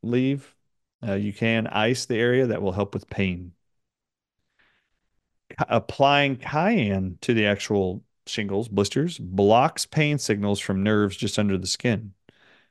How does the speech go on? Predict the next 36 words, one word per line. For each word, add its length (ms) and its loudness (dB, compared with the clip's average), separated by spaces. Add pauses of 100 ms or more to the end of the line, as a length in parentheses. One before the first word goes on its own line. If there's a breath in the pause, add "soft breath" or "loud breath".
(160 soft breath)
And 120 -6
it 60 0
works 260 0
so 120 4
well, 220 6
in 80 2
fact, 300 -2
the 100 2
F 100 0
D 140 0
A 60 6
has 100 4
approved 420 2
commercial 400 -2
creams 560 -6
containing 840 -6
cayenne 540 -4
pepper 520 -6 (140)
for 100 -4
shingles. 480 -4 (1200 soft breath)
You 80 -6
can 120 4
also 240 6
apply 340 4
licorice. 800 0 (200)
Licorice 540 0
eliminates 460 2
pain 240 0
and 80 0
inflammation 460 0
within 420 0
three 260 2
days 380 4
in 100 2
most 220 0
people. 340 -4